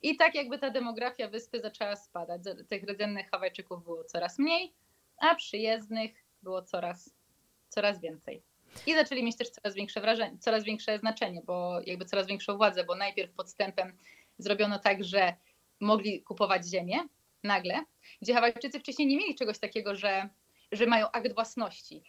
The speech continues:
Dla nich jakby wtedy, w tamtych czasach, przyporządkowanie nazwiska do ziemi było takim troszeczkę takim abstrakcyjnym konceptem. Jakby wyspy dzieliły się jak, jak tort,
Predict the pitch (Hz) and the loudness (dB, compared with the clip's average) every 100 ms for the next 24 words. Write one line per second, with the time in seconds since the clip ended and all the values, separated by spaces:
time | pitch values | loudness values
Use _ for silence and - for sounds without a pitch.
0 | _ 220 254 285 277 233 262 254 254 - | _ 2 2 2 -2 0 4 4 4 -6
1 | 226 - 269 262 269 262 240 - 240 - | -10 -2 -2 0 -4 -2 -4 -4 -4 0
2 | 247 - - 254 262 254 - 247 240 320 | -2 -2 -12 -6 -2 -4 0 0 2 2
3 | 320 294 277 247 208 208 302 - - 285 | 0 0 2 0 -2 -6 -10 -8 -4 0
4 | 262 220 277 330 247 302 320 320 311 294 | 0 -2 -4 -4 -4 -4 -4 -4 -6 -8
5 | 320 311 311 - - _ _ - 240 - | -4 2 2 2 -8 _ _ -18 -12 -6
6 | 277 - - 311 - 440 226 - 196 180 | -4 -4 -2 -4 0 -2 -2 -4 -4 -6
7 | 180 175 180 - - 202 202 214 339 - | -4 -8 -8 -14 -12 -8 -2 4 4 4
8 | 311 240 269 285 285 233 233 240 _ - | 4 6 6 4 6 4 4 2 _ -2
9 | 240 240 - 220 - - | 0 0 0 2 2 -6